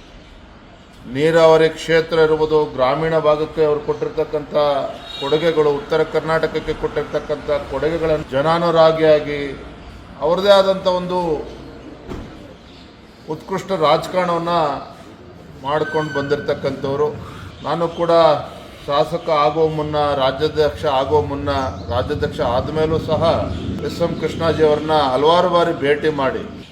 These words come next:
ಅವರೊಂದು ಆಶೀರ್ವಾದನೂ ಕೂಡ ಪಡೆದುಕೊಂಡಿದ್ದೆ. ಅವರ ಮಾರ್ಗದರ್ಶನವನ್ನು ಕೂಡ ಆಗಾಗ ಭೇಟಿ ಮಾಡಿ ಪಡೆದುಕೊಳ್ತಕ್ಕಂಥ ಪ್ರಯತ್ನನೂ ಕೂಡ ಮಾಡ್ತಾ ಇದ್ದೆ ನಾನು. ಅವ್ರನ್ನ ಭೇಟಿ ಮಾಡಿದಾಗ ಒಂದು ರೀತಿ ನಮಗೆ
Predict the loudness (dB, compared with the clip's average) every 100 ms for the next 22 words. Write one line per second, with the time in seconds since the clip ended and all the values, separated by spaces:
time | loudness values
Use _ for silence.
0 | -6 0 2 4 4 4 2 0 2 4
1 | 4 0 -2 -2 0 -2 -4 -6 -2 -2
2 | 0 0 2 0 2 0 0 -2 -4 -8
3 | -8 -8 -4 2 2 2 -6 -14 -18 -20
4 | -20 -20 -20 -20 -20 -18 -18 -20 -20 -4
5 | -2 0 0 -2 0 -2 -2 -4 -4 -2
6 | -4 -8 -6 -4 -4 -4 -6 -6 -4 -6
7 | -6 -10 -6 -4 -2 -2 -6 -4 -4 -4
8 | -8 -12 -16 -20 -20 -20 -8 -4 -4 -2
9 | 4 4 4 2 2 4 6 8 6 4
10 | 0 -10 -16 -18 -20 -20 -20 -20 -20 -8
11 | -6 2 4 4 2 4 8 8 6